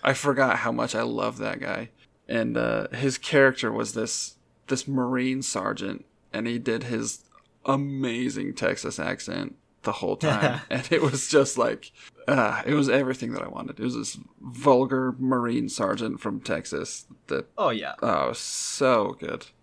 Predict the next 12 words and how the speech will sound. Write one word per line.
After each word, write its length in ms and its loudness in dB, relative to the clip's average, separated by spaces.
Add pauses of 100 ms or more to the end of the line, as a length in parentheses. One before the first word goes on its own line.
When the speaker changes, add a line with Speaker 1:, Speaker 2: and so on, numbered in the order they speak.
(340)
Speaker 1:
Like, 280 6 (320)
I'll 100 4
show 180 2
you 120 4
my 100 2
notes. 540 0 (100)
Like, 400 -4 (460)
the 80 2
first 380 4
thing 200 2
I 80 2
wrote 400 2